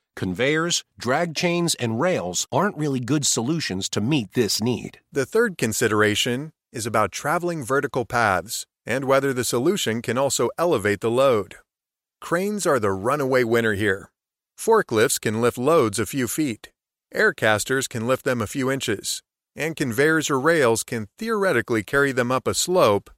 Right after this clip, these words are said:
Speaker 2: but will require a fair distance to keep the incline mild.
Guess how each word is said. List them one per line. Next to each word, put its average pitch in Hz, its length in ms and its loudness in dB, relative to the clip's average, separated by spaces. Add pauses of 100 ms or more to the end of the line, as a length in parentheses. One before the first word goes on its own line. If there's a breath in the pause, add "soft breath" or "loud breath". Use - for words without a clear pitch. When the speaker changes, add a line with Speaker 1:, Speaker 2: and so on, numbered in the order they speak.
(160)
Speaker 2:
but 135 280 -2
will 147 180 2
require 120 460 2
a 92 40 0
fair 127 240 0
distance 104 480 -4
to 104 100 -10
keep 120 200 -8
the 113 140 -4
incline 107 420 -4
mild. 101 520 -4